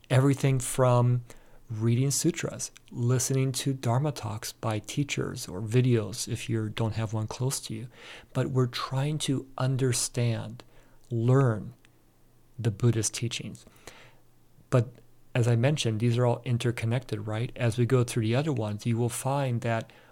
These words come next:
wisdom will come through, for example, meditative concentration or through understanding a particular teaching or concept. So it's not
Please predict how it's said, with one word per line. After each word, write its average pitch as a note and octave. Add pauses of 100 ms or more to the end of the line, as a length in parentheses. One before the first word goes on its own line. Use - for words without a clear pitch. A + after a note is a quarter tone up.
(100)
wisdom A#2
will A#2+
come C3+
through, D3
for D3+
example, D#3
meditative B2+
concentration D#3 (400)
or B2+
through C#3 (100)
understanding C#3
a A#2
particular B2
teaching A#2+
or A#2
concept. - (260)
So C3+
it's B2
not E3